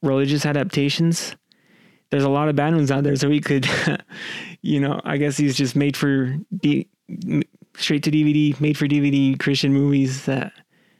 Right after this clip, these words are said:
have a kind of a particular audience, but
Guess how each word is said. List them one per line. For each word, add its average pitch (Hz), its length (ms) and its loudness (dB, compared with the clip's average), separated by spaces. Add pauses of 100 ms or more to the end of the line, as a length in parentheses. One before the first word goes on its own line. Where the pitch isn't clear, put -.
(140)
have 151 180 -4
a - 60 -2
kind 135 180 -2
of 131 100 -2
a 127 120 -2 (240)
particular 127 540 -2
audience, 131 380 -2
but - 220 -4